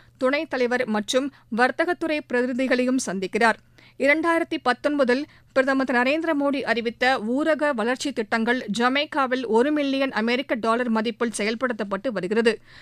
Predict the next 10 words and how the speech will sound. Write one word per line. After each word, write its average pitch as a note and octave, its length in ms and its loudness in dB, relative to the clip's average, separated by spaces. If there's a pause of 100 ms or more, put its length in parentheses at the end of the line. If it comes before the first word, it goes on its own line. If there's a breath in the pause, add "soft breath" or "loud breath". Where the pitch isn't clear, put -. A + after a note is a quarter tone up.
(220 loud breath)
தற்போது D#4 560 0
இரு D4 220 -2
நாடுகளுக்கிடையேயான B3+ 1040 0
வர்த்தகம் G#3+ 480 -2
அறுபத்தி C4+ 500 0
ஆறு B3 240 0
மில்லியன் A#3+ 440 0
டாலர் A3 280 0
அளவிற்கு A3 460 -2
உள்ளது. G3+ 360 2